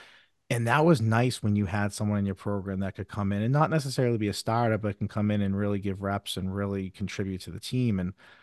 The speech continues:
so it's nice, and when you have, 'cause most coaches I talk to and players, maybe eight to nine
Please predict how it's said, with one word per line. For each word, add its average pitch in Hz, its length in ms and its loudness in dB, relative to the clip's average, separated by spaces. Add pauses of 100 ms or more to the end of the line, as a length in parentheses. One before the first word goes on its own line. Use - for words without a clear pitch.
(140)
so 135 180 4
it's 107 160 2
nice, 120 340 4
and 113 120 4
when 110 140 6
you 107 160 4
have, 104 560 0
'cause - 240 -4 (160)
most 143 280 2
coaches 117 400 0
I 110 120 2
talk 107 320 -4
to 113 140 -4
and 107 100 0
players, 110 460 0
maybe 127 520 -2
eight 143 300 -2
to 156 120 -2
nine 156 580 2